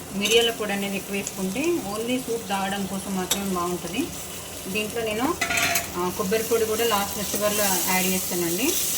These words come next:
కొంచెం ఇదైతే ఫ్రై కావాలి, అంటే కొంచెం పోపులు అనేది కొంచెం మగ్గాలి, తర్వాత వాటర్ వేసుకోవాలి.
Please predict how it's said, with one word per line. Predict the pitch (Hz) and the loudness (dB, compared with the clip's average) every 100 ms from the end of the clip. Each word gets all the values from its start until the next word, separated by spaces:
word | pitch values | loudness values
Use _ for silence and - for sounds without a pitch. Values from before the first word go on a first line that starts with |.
| - - - - - 196 190 202 | 0 0 0 -2 0 0 2 2
కొంచెం | 208 226 233 | 2 0 0
ఇదైతే | 220 196 196 214 | 0 0 0 0
ఫ్రై | 185 180 185 | 0 0 0
కావాలి, | 185 165 165 285 - - - - - | 0 0 0 0 -2 -4 -6 -4 0
అంటే | 190 | 0
కొంచెం | 220 190 190 180 165 165 - - - 190 185 | 0 -2 -2 -2 -2 -4 -4 -4 -2 -2 2
పోపులు | 214 220 214 | 2 4 2
అనేది | 196 208 254 | 0 0 0
కొంచెం | 240 208 208 233 196 | 0 -2 -2 -2 0
మగ్గాలి, | 185 180 185 214 | 0 0 -2 0
తర్వాత | 240 196 196 | 0 0 0
వాటర్ | 220 190 185 | 0 2 0
వేసుకోవాలి. | 196 185 - 170 170 226 | -2 -4 -4 -4 -2 -2